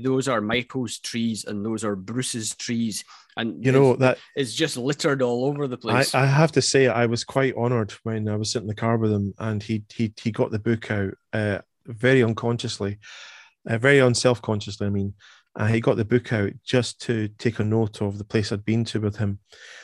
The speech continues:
Speaker 2: And you could see it, and I thought, "My God, I just never, ever thought that I'd have my initials in the same,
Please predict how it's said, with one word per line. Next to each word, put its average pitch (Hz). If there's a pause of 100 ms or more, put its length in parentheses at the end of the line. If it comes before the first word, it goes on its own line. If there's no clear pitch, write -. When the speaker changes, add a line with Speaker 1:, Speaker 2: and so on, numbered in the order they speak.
(180)
Speaker 2:
And 113
you 107
could 110
see 135
it, 101
and 110
I 107
thought, 107
"My 110
God, 107
I 104
just 104
never, 117
ever 107
thought 104
that 92
I'd 104
have 104
my 101
initials 104
in 104
the 98
same, 107